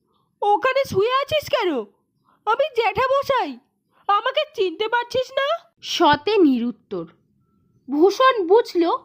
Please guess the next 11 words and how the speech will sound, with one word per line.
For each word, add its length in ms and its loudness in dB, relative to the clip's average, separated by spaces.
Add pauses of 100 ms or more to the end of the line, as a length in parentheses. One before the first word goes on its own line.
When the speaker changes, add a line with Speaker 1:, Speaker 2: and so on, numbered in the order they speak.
(540)
Speaker 2:
গতিক 460 -4
সুবিধের 580 0
নয়, 280 -8 (880)
এর 240 0
মধ্যে 520 0 (680)
নিশ্চয়ই 680 2 (140)
কোনো 280 0
ভৌতিক 800 0
ব্যাপার 460 -2
রয়েছে, 520 -8 (720)
নয়তো 540 4